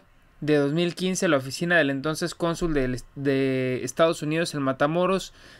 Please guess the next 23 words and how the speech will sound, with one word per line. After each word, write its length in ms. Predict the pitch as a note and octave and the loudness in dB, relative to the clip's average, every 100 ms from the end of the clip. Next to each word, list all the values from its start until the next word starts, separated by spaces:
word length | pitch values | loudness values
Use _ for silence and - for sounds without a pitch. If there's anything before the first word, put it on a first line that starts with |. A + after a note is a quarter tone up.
| - | -4
Tamaulipas, 800 | C#3+ C#3 C#3 D#3+ F3+ - F#3 F3 | 0 4 4 4 2 4 2 2
Tobin 500 | - E3 D#3+ E3 D#3 | 0 2 2 0 -2
Bradley. 500 | C3+ D3+ C#3+ C#3 C3+ - - - - - | 4 6 6 4 -4 -6 -20 -20 -8 0
Aunque 240 | D#3+ G3+ | 2 4
dicho 200 | G#3+ A3+ | 4 2
documento 640 | G3+ F#3+ F3 G3 G3+ G#3 | 2 2 0 0 0 0
parecía 460 | F#3+ D#3+ D3+ G3 G3 | 0 0 2 0 2
quedar 220 | F#3 F#3 | 2 2
en 100 | G3 | 2
el 120 | G3 | 0
olvido, 380 | D#3+ D#3 A3 B3+ | 0 0 2 2
ahora 160 | A#3+ A3+ | 4 2
es 160 | G3+ | 0
texto 380 | - G#3 - G#3 | 0 -2 -2 -4
que 160 | F#3+ - | -4 -4
confirma 720 | C#3+ C3+ G#3 G3+ F#3 F3 E3+ - - - - | -4 0 0 2 2 0 -2 -12 -20 -18 -4
el 100 | C#3 | -4
estrecho 560 | C3 - A3+ A#3 G#3+ F3+ | -4 0 4 4 4 4
lazo 400 | F#3 F3+ D#3 - | 4 4 0 -6
que 80 | |
mantuvo 480 | D#3+ C#3 B2+ D#3 D#3 | -6 -4 -4 -2 0
el 80 | D#3 | -2
panista 640 | - C3 D3+ - D#3 D3+ | -2 -4 -6 0 0 0